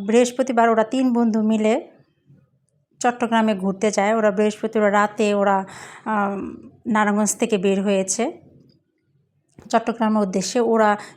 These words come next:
চট্টগ্রা-, চট্টগ্রাম তিন বন্ধু মিলে ঘুরতে গিয়েছিল। ওইখানে গিয়ে খুবই খারাপ একটা দুর্ঘটনা হয়েছে ওদের। ওদের তিন বন্ধুর মধ্যে, আহ, দুই বন্ধু ওই যে, আহ, চট্টগ্রামের মিরসরাই যে রূপসী,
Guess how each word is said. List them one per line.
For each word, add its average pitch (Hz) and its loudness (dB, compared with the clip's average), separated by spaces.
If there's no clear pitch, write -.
চট্টগ্রা-, 240 2
চট্টগ্রাম 233 0
তিন 247 -2
বন্ধু 220 0
মিলে 214 0
ঘুরতে 196 -4
গিয়েছিল। 202 -2
ওইখানে 214 0
গিয়ে 208 -2
খুবই 220 -2
খারাপ 202 0
একটা 202 -4
দুর্ঘটনা 208 -2
হয়েছে 196 -2
ওদের। 190 -4
ওদের 254 2
তিন 262 0
বন্ধুর 226 2
মধ্যে, 226 0
আহ, 202 -2
দুই 240 0
বন্ধু 220 0
ওই 220 2
যে, 208 -2
আহ, 196 0
চট্টগ্রামের 226 0
মিরসরাই 233 2
যে 208 0
রূপসী, 214 0